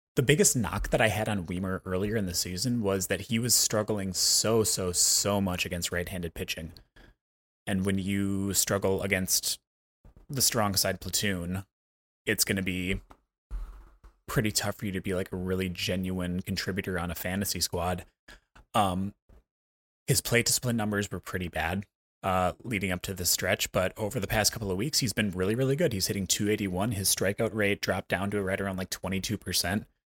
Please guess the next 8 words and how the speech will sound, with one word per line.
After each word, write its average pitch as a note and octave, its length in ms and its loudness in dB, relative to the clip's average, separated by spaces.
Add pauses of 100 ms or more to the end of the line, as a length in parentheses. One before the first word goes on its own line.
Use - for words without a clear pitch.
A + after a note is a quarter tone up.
(160)
which - 140 0
again F#2 300 2
is G2 180 -2
about F#2 320 -2
league F2 160 -6
average. E2 500 -2 (540)
Uh, F#2 300 2 (200)
and F#2 460 2